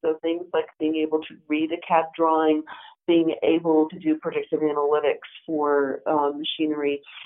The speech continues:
being able to, um, read outputs from the sensors that are now ubiquitous in Industry four point oh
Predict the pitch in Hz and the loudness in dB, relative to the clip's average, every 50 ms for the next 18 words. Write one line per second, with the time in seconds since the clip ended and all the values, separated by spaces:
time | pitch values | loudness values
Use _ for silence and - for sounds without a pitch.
0 | - _ _ - 165 165 160 160 156 156 156 156 156 147 151 - - - - - | -20 _ _ 0 2 2 4 4 4 4 4 2 0 0 0 -6 -10 -12 -10 -6
1 | - 143 143 143 143 143 139 - - - 151 143 139 139 139 139 - - - 170 | -4 -2 0 2 4 4 4 4 4 2 0 2 2 -2 -4 -8 -10 -12 -10 -4
2 | 160 160 160 156 - - 160 - - _ - 190 165 156 160 _ - - - 165 | 0 0 2 4 4 4 4 2 -2 _ -2 0 0 0 0 _ -14 -8 -6 -4
3 | 156 156 151 156 160 - 175 143 147 156 - - 156 143 143 143 143 139 139 _ | -4 -4 -4 -8 -8 -4 -4 -4 -4 -4 -6 -6 -6 -4 -4 -4 -8 -10 -12 _
4 | - 156 143 131 - - - - 139 147 143 143 139 135 - - - 156 143 139 | -2 0 0 0 0 0 0 2 2 2 2 0 -4 -8 -12 -12 -6 -4 -2 -2
5 | 139 143 139 143 135 143 143 143 _ - 147 143 139 135 135 _ _ - - 87 | -2 -4 -6 -8 -4 -4 -4 -4 _ -6 -6 -6 -6 -6 -10 _ _ -12 -6 -4
6 | 143 143 131 139 139 - _ _ _ _ - - 156 - 139 - - 143 135 135 | -2 -2 -4 -4 -8 -18 _ _ _ _ -8 -8 -8 -6 -8 -8 -4 -4 -4 -4
7 | - 143 143 135 135 - - 147 143 135 139 139 135 135 135 | 0 2 2 2 2 -2 -2 0 2 2 2 0 0 0 -2